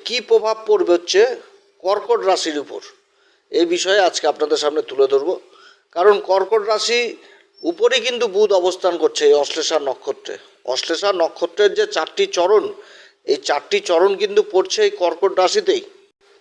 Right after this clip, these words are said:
তো এই সময়কালে কর্কট রাশি কোন দিক থেকে লাভবান হবে, কোন দিক থেকে সাবধান, এবং কোন বিশেষ উপাচার করবে এই অশ্লেষা নক্ষত্রে থাকাকালীন বুধ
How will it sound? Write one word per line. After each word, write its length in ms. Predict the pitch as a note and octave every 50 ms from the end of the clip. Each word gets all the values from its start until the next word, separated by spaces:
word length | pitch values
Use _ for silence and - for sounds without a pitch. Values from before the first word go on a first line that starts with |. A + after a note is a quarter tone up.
| _ -
তো 80 | F#3
এই 140 | G3+ G#3 G#3+
সময়কালে 560 | G#3 - G3+ A3 A#3+ A#3+ A3+ A3+ A#3 A#3+ B3
কর্কট 400 | A3+ - G#3+ G#3+ G#3+ G#3+ A3+ A3 G#3
রাশি 220 | A3 G#3 - A3
কোন 240 | G#3+ - G3+ G#3 G3+
দিক 160 | G#3 A3 - -
থেকে 200 | G#3+ G3+ G3 G#3
লাভবান 480 | F3+ D#3 D3+ D#3 F3 F#3 F#3 F#3+ F#3
হবে, 280 | F3+ F3 F3 F3 F#3 D3
কোন 280 | - - - C#3+ D#3 D#3+
দিক 180 | F3 E3+ -
থেকে 220 | - F#3 E3+ F3+ D#3+
সাবধান, 600 | - - C#3 C#3+ D3 D3 D3 D#3+ E3+ F3 F3 - -
এবং 360 | - D3+ D3 D#3+ F3+ F#3+ F#3+ F3+ -
কোন 280 | - G3+ A3+ A#3 A3+
বিশেষ 360 | G3+ G#3+ G#3 - A#3+ A3+ -
উপাচার 420 | G#3+ G3+ F#3+ G3+ G3+ G#3 A3+ A3 G3+
করবে 360 | F3+ G3 F3+ D3+ C3 A2+ A2 - - - -
এই 140 | - E3
অশ্লেষা 460 | E3 E3 D#3 - - F3+ F3 F#3 F#3+ F3+
নক্ষত্রে 460 | E3+ E3 D3+ - - F3 F3 F3+ E3
থাকাকালীন 580 | - D3 C#3+ D3+ D3+ D3 C#3+ D#3+ D#3+ D#3 D3+
বুধ 360 | C#3 B2+ C#3+ D#3+ D#3+ D#3 -